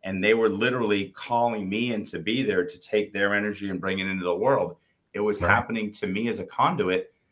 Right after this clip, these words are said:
Speaker 1: And now I see it. I ask you to become it and do it. And your five people thing is right on point.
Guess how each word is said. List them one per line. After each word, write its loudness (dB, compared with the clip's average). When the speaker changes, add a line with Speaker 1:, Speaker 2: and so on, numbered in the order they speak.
Speaker 1:
And -2
now 4
I 0
see -6
it. -10
I -6
ask 2
you -2
to -4
become -2
it -4
and -6
do -2
it. -2
And -4
your 4
five 2
people -2
thing -2
is -4
right 4
on 0
point. -6